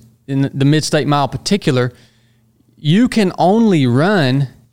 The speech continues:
as far as the other person there, that the other best person there is gonna take you.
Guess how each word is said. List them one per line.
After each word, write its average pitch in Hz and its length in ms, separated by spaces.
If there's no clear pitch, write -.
as 139 220
far 165 640
as 143 540
the 131 480
other 165 420
person 160 400
there, 143 320
that 139 320
the 143 80
other 156 200
best 143 380
person 139 360
there 143 220
is 120 120
gonna 123 180
take - 360
you. - 80